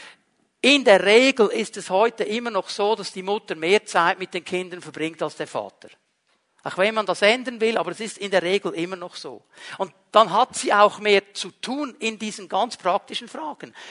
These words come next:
Anweisung zu geben. Und darum ist es wichtig, dass die beiden das haben, was ich am letzten Sonntag gesagt habe, eine Liebesbeziehung.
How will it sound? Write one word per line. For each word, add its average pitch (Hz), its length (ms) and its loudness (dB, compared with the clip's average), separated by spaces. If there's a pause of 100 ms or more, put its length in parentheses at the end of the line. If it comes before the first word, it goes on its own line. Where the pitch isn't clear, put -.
(160)
Anweisung 208 720 6
zu - 140 -16
geben. 104 420 -16 (280)
Und 185 160 0
darum 262 240 8
ist 269 200 -6
es 214 140 -12
wichtig, 240 480 -4
dass - 200 -8
die 226 120 -6
beiden 220 560 4
das 202 300 0
haben, 202 320 2
was 185 160 -6
ich 180 120 -10
am 180 80 -8
letzten 185 400 0
Sonntag 180 520 -8
gesagt 175 420 -10
habe, 202 240 -4
eine 170 160 0
Liebesbeziehung. 214 1000 -14